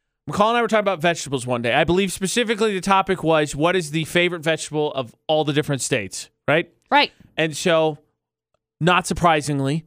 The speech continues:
Speaker 1: one of the more popular ones, two of the more popular ones, excuse me, were corn and potatoes.
Speaker 2: Right.
Speaker 1: Except I said,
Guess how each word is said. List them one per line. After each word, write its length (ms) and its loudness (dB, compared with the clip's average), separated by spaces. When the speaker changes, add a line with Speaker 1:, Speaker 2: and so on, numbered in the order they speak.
Speaker 1:
one 200 2
of 60 0
the 60 -2
more 120 0
popular 420 0
ones, 380 -4
two 200 0
of 60 2
the 60 -2
more 140 0
popular 280 -2
ones, 140 -4
excuse 240 -6
me, 100 0
were 200 -2
corn 440 -4
and 100 -10
potatoes. 500 -6
Speaker 2:
Right. 180 2
Speaker 1:
Except 380 -2
I 200 6
said, 540 0